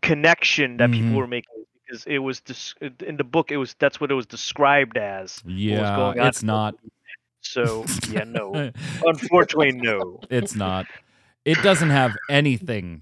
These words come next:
Speaker 2: to do with Parasite Eve, even if you thought maybe it's gonna be a shitty mobile game or something like, no. It has
Speaker 1: No.
Speaker 2: nothing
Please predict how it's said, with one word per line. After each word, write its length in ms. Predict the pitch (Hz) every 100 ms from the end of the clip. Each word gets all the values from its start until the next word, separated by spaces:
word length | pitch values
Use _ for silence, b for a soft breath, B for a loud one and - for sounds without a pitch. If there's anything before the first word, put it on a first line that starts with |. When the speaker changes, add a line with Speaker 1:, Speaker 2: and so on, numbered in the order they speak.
| -
Speaker 2:
to 80 | 107
do 240 | 101 92
with 220 | 87 -
Parasite 640 | 104 95 87 95 87 85 85
Eve, 440 | 90 85 87 87
even 360 | 85 110 107 101
if 120 | 107
you 120 | 98
thought 280 | 110 104 87
maybe 280 | 104 98 101
it's 120 | 87
gonna 120 | 101
be 120 | 98
a 60 | 98
shitty 340 | - 104 107
mobile 460 | 107 110 110 104 98
game 540 | 90 90 85 85 90
or 160 | 90 87
something 340 | 101 95 104
like, 180 | 107 107
no. 380 | 110 104 76 73 _ _ _ -
It 120 | 117
has 200 | 131 113
Speaker 1:
No. 300 | 123 131 127
Speaker 2:
nothing 580 | 113 104 - 113 101